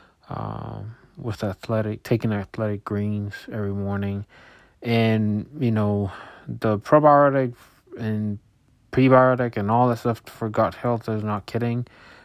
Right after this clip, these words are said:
Uh, my, you know, trips to the bathroom are very oft-, are kinda frequent, sometimes twice.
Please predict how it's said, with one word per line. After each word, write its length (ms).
Uh, 180
my, 340
you 140
know, 120
trips 260
to 80
the 60
bathroom 360
are 140
very 320
oft-, 400
are 160
kinda 200
frequent, 500
sometimes 500
twice. 600